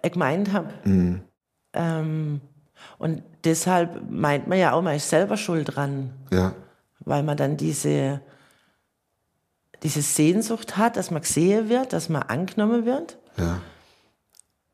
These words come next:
Speaker 1: Ähm, und die begleitet, oder mich hat die jahrelang, jahrzehntelang begleitet,
Speaker 2: Die
Speaker 1: dass
Speaker 2: Sehnsucht.
Speaker 1: ich, die Sehnsucht und auch dieses,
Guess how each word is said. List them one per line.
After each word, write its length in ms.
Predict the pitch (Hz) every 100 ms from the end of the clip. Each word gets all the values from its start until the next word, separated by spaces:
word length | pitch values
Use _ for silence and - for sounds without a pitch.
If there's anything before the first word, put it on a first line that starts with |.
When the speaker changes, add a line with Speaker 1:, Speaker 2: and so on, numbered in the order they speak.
| _ _ _
Speaker 1:
Ähm, 480 | - 170 160 165 160 - _ _ _ _ _ _
und 240 | - 160 135 - 175
die 60 |
begleitet, 600 | 175 170 156 127 180 208
oder 160 | 147 147
mich 280 | 165 208 -
hat 240 | - 175 175
die 200 | 180 165 92
jahrelang, 720 | 143 143 190 202 208 180 190 226
jahrzehntelang 960 | 190 180 - 202 240 226 208 196 202
begleitet, 720 | 190 190 185 170 - - - -
Speaker 2:
Die 40 |
Speaker 1:
dass 80 | -
Speaker 2:
Sehnsucht. 420 | 117 120 110 - - - -
Speaker 1:
ich, 40 | -
die 100 | 175
Sehnsucht 640 | - 170 202 247 254 254
und 100 | 214
auch 120 | 196 196
dieses, 420 | 196 180 185